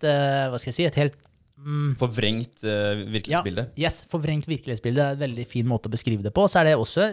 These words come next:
Speaker 1: jævla urettferdig også egentlig overfor dama di. Og sånn som hvis samboeren min, hvis, eh, Sofie hadde sittet og sett på, eh, super top notch trente mannfolk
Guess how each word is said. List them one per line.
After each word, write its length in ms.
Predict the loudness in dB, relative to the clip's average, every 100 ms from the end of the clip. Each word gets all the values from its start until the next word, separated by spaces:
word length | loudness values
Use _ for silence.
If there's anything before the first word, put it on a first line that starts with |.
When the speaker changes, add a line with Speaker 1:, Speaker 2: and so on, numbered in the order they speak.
| -2
Speaker 1:
jævla 320 | -2 -2 -8
urettferdig 560 | -8 -8 -4 -2 -2
også 240 | -4 -6 -6
egentlig 400 | -6 -6 -4 -4
overfor 280 | -4 -2 -2
dama 160 | -2 0
di. 140 | -2 -2 -20 -20 -6
Og 160 | -4 -4
sånn 80 | -6
som 80 | -8
hvis 140 | -12 -10 0
samboeren 400 | 0 0 -4 -2
min, 240 | -4 -4 -6
hvis, 160 | -6 0
eh, 400 | 2 2 0 -2 -6 _ -20 -10
Sofie 400 | -6 -2 2 4
hadde 160 | 4
sittet 220 | 4 2 0
og 20 |
sett 200 | -4 -4 -2
på, 120 | 2 2 2 -2 -20 _ _ -4
eh, 240 | -2 -2 -4
super 560 | -2 0 0 0 -2 -2 -2
top 280 | -2 0 -2
notch 240 | -2 0 2
trente 540 | 2 2 -6 -2 0 0
mannfolk 520 | -2 -4 -8 -8